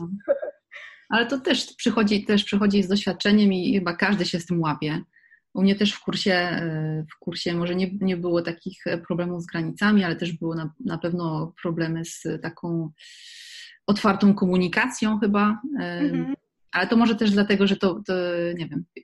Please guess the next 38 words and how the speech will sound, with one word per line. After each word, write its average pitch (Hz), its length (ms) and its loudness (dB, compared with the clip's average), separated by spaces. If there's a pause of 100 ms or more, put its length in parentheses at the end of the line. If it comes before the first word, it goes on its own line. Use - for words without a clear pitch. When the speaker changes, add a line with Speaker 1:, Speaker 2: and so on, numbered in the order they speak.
(120)
Speaker 1:
pierwszy - 280 -2
kurs, - 480 -6
więc 170 240 -6
mam 170 100 0
nadzieję, 170 320 0
że, 170 220 -2
mam 170 140 -2
nadzieję, 170 260 -2
że 165 80 -2
będzie 170 220 0
lepiej. 160 360 -2 (100)
<laughs> 233 280 -6
Speaker 2:
Tak, 269 440 2
tak. 254 540 -4
No, 339 120 4
ja 370 120 2
cię 311 120 -2
pociągnę 311 420 0
jeszcze 285 220 0
za 277 100 2
język 285 380 2
na 247 120 -2
temat 240 300 -2
kursu. 214 320 -6
Ja 233 80 0
oczywiście 233 360 -8
też 254 160 -4
brałam 233 380 0
udział 240 260 2
jako 240 320 2
ten, 226 280 0
e, - 180 0
testowy 269 480 2
uczestnik. 247 540 -4
Jestem 247 300 2
też 247 160 0
Speaker 1:
<laughs> 226 60 -12
Speaker 2:
bardzo, 233 340 -2